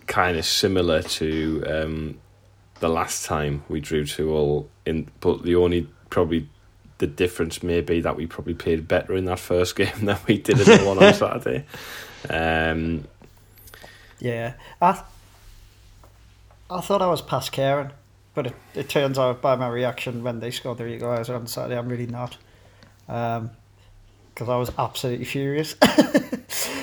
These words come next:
Speaker 3: I think it's just, yeah, and I think the really, the frustrating thing is, like, you go one nil up inside five minutes, seven minutes or whatever it was, and then we just,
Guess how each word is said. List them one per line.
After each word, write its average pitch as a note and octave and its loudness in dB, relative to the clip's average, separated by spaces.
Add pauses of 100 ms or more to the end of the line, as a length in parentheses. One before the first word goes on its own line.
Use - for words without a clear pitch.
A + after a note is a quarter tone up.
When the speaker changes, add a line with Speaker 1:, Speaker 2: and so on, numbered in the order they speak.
(140)
Speaker 3:
I D#3+ 2
think G3 0
it's F#3+ -2
just, F3 -2
yeah, D3 4
and D3+ 2
I D#3 2
think G#3 -2 (240)
the G3 10
really, A3+ 0
the G3 0
frustrating G3+ -4
thing G3 0
is, C#3+ -4
like, C3 -4
you C#3 -6
go D3 0
one D3+ 4
nil D#3 2
up D#3 -4
inside B2 -2 (240)
five C3 -2
minutes, B2 -8
seven C3+ -4
minutes C3 -6
or C3 -6
whatever A#2+ -4
it B2 -8
was, A#2+ -8
and B2+ -6
then C3+ -4
we C#3+ -2
just, - -8